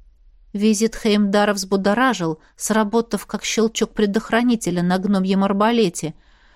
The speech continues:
Я то и дело мысленно возвращалась к предстоящему ритуалу, прокручивая варианты и детали.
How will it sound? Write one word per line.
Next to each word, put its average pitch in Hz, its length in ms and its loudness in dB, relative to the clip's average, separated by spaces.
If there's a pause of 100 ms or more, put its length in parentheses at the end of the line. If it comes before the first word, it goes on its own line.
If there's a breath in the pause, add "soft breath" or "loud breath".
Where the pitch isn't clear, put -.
(180 soft breath)
Я 214 120 2
то 254 140 0
и 285 120 4
дело 330 260 4
мысленно 233 460 2
возвращалась 214 720 0
к - 60 -20
предстоящему 202 800 0
ритуалу, 220 600 0
прокручивая 185 760 -2
варианты 185 520 0
и 220 40 2
детали. 208 640 -2